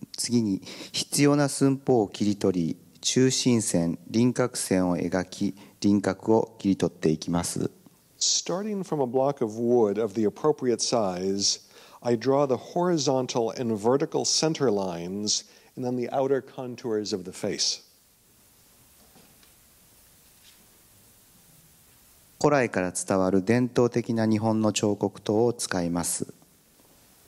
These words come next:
Speaker 2: Chisels, saws, and planes are all traditional tools that have been used, uh, from the past.
Speaker 1: えー、能面では、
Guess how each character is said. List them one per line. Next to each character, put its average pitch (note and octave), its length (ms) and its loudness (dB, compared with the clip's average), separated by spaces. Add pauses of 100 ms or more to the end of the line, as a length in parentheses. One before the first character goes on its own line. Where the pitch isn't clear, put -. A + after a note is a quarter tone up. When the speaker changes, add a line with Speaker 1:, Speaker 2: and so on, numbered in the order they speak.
(120)
Speaker 2:
Chisels, F3 540 -2
saws, C3 560 0
and G#2 200 -2
planes G#2 540 -2
are F#2 80 0
all B2+ 380 -2
traditional A2+ 760 -4 (140)
tools G2+ 560 -2 (260)
that G#2 140 -8
have G2+ 240 -4
been G#2+ 160 -4
used, G#2 600 -6
uh, G2+ 220 -6
from G2 540 -6 (260)
the - 80 -8
past. - 500 -8 (4000)
Speaker 1:
え F2+ 380 -4
ー、 - 40 -6 (600)
能 C#3 180 4
面 D#3 300 2
で A2 120 4
は、 F#2 260 0